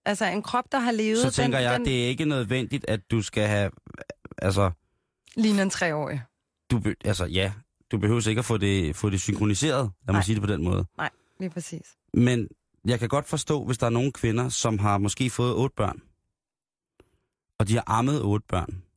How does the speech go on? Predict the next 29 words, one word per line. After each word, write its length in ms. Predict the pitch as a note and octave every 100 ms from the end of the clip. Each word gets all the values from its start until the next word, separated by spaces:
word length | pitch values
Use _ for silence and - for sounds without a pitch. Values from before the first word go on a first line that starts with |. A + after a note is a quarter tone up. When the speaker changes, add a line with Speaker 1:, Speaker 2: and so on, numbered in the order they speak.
| _ _ _ _ _ _ _ _ _ _ _ _ _ _ -
Speaker 2:
Og 280 | G#2+ G2+ -
nogle 200 | B2+ D#3
gange, 380 | B2 A2 B2 C3 -
så 160 | -
er, 80 | A#2+ -
altså, 280 | - G#2 F#2+ -
de 60 |
har 60 | G#2
ammet 240 | A#2+ C3+
så 80 | C3
meget, 240 | G#2 G#2+
så 80 | A2+
nogle 140 | A#2+ A#2+
gange, 160 | A#2
så 100 | -
er 40 | A#2
de 60 |
ikke 120 | A2+
rigtig 160 | A#2 A2
sikre 200 | - A#2
på, 120 | B2
hvor 140 | G#2 G#2
den 320 | G#2 G2+ F#2+
ene 280 | G#2 A2+ -
ende 320 | G2 G2+ A2 -
af 120 | G2 F#2
deres 160 | F#2
bryster 300 | - G2+ G2+
er. 260 | - -